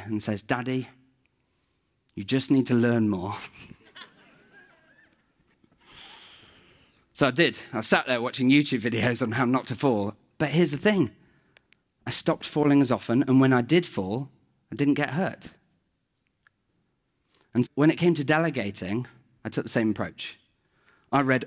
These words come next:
all of the books. I spoke to all the smartest people I knew, and it took me three years to get it absolutely perfect,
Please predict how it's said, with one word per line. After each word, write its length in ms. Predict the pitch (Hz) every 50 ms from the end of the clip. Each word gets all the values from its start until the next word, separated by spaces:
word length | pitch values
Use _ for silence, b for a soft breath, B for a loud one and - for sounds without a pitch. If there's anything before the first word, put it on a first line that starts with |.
| - - -
all 260 | 175 165 151 151 147 143
of 100 | 127 110
the 100 | 127 117
books. 540 | - 107 92 - - - - - - - -
I 80 | 123
spoke 240 | 131 - - 151 127 -
to 100 | 156 -
all 220 | - 160 160 160
the 120 | 139 143
smartest 760 | - - - - 165 175 170 160 165 160 - 170 156 - -
people 340 | - 170 147 147 - 143 131
I 120 | 131 127
knew, 400 | 127 131 135 135 104 98 98 107 107 B B B B B B B
and 120 | 135 143
it 100 | 143 -
took 180 | - 196 220 -
me 140 | 151 135
three 380 | 127 - - - 180 190 208 202
years 520 | 202 190 196 190 165 131 104 101 104 110 -
to 100 | - 131
get 180 | 104 135 120
it 120 | 123 - _ _ -
absolutely 760 | 170 - - - - - - 170 160 156 151 143 - 143 143
perfect, 640 | 139 - 165 156 139 - - - 101 95 - -